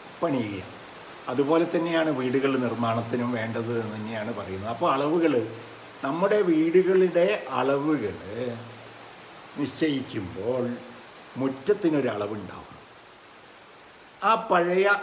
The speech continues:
അളവ് വെച്ചിട്ട് ഇന്ന് മുറ്റമുണ്ടാക്കിയാൽ നിങ്ങൾക്ക് ചിലപ്പോൾ വീട്ടിൻ്റെ മുറ്റത്തൊരു കാറോ ജീപ്പോ കൊണ്ടുവന്ന് വയ്ക്കാൻ കഴിയില്ല, തിരിക്കാൻ കഴിയില്ല.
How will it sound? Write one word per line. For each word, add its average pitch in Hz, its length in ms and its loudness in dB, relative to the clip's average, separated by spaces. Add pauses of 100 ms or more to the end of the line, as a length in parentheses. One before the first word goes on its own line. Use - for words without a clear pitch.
(100)
അളവ് 151 340 4
വെച്ചിട്ട് 135 420 -4
ഇന്ന് 131 240 0
മുറ്റമുണ്ടാക്കിയാൽ 110 960 -4 (480)
നിങ്ങൾക്ക് 135 580 -2
ചിലപ്പോൾ 113 400 -4 (420)
വീട്ടിൻ്റെ 123 420 -2 (100)
മുറ്റത്തൊരു 107 580 -2 (220)
കാറോ 110 400 0 (440)
ജീപ്പോ 107 360 -6 (200)
കൊണ്ടുവന്ന് 113 480 -2
വയ്ക്കാൻ 104 280 -8 (100)
കഴിയില്ല, 85 500 -14 (500)
തിരിക്കാൻ 120 360 -4 (100)
കഴിയില്ല. 92 420 -12